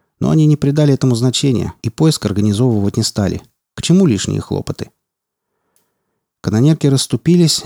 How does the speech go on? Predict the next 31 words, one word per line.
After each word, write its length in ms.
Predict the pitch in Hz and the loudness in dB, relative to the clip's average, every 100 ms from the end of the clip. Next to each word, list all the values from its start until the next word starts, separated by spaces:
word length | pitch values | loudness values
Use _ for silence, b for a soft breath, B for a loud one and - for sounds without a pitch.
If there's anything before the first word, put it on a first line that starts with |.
| - | -2
и 140 | 120 | 0
эсминец 480 | - 160 165 139 - | 2 4 4 4 2
«Йорктаун» 640 | 127 127 - 143 139 135 | 0 0 -2 2 2 2
отодвинулся 600 | 110 107 98 120 117 110 | 0 -2 0 2 2 0
на 120 | 104 | -2
безопасное 560 | 98 101 98 110 - 98 | 0 -2 -2 -2 -2 -2
расстояние 640 | 101 - 101 120 120 107 | -2 -2 0 2 2 0
за 120 | 101 | 0
линию 340 | 110 98 101 104 | 0 2 2 0
рифов. 440 | 104 90 87 - _ _ _ _ _ _ _ _ | 0 -2 -6 -10 _ _ _ _ _ _ _ _
Немногие, 640 | 117 113 117 156 156 151 | -2 2 4 2 2 0
у 120 | 143 101 | 0 -2
кого 240 | 107 104 | -2 0
были 180 | 98 101 | 0 -2
сварочные 560 | - 101 92 - 104 | 0 -2 -2 -2 -2
очки, 380 | 107 - 160 151 | -2 -2 -2 -2
вышли 360 | 113 123 147 123 | -2 -2 0 0
на 140 | 110 | -2
палубу 420 | 95 110 123 113 107 | 0 0 0 0 -4
поглазеть 560 | - 101 104 92 92 | -4 -2 0 -2 -2
на 100 | 107 | -2
взрыв. 360 | 92 90 87 - _ _ _ _ _ | -2 -4 -8 -12 _ _ _ _ _
Остальных 420 | - - 90 135 156 | -10 -6 -2 0 0
членов 380 | - 139 135 135 | 0 0 0 0
экипажа 440 | 127 127 131 120 | -4 -2 0 0
обязали 380 | 110 101 113 123 | 0 -2 0 -2
в 80 | - | -2
критический 560 | 113 - 120 117 - | -4 -4 -4 -4 -2
момент 320 | 113 110 120 98 | 0 2 2 0
закрыть 340 | 104 - 107 | -2 -2 -2
глаза. 420 | 101 104 98 87 | 0 0 0 -4